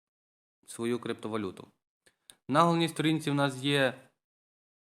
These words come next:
як ви вже замітили, прибуток за останні тридцять днів. Тут є як безстроковий стейкінг, так і фіксований стейкінг. Так у нас є аналіз. Що тут у нас є в аналізі? В аналізі у нас показує,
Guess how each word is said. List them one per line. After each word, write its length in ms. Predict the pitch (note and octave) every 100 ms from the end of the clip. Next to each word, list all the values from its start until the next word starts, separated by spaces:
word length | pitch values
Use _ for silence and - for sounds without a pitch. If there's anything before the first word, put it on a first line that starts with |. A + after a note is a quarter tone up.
| -
як 240 | A#2+ C3
ви 100 | C3
вже 180 | B2 C3
замітили, 960 | A#2 B2 C3 C3 B2+ A#2 A2+ A2 A2 G2+ -
прибуток 480 | B2 B2+ B2 C3 B2
за 100 | B2
останні 400 | A#2+ A#2+ B2 A#2+
тридцять 400 | G#2+ A#2 A2 G#2+
днів. 380 | A2 C#3+ E3 D3
Тут 220 | B2+ A2
є 260 | A#2 A#2 A2 A2+
як 260 | A2 A2+ A2
безстроковий 580 | A2+ - A2 A#2+ A#2+
стейкінг, 520 | A#2 A#2 A2 G#2+ G2+ G2+ -
так 220 | - A2
і 60 | A2
фіксований 580 | G#2+ G#2 - D3+ D#3 D3
стейкінг. 480 | D3 C#3+ C#3+ C3+ B2 - _ -
Так 240 | C3+ C#3
у 40 | C#3
нас 240 | C#3 A#2+
є 220 | B2 C3
аналіз. 640 | B2 B2+ B2+ A#2+ G2+ F#2 - _ _ _ _
Що 200 | - -
тут 180 | D3 D3
у 20 |
нас 200 | C#3 C#3
є 180 | B2 B2+
в 100 | A2
аналізі? 360 | G#2+ G2+ G2 G2
В 80 | G2
аналізі 340 | A#2+ C#3+ E3
у 60 | D3
нас 160 | C#3+
показує, 720 | C#3+ B2+ C3 D3 C#3+ C#3+ C#3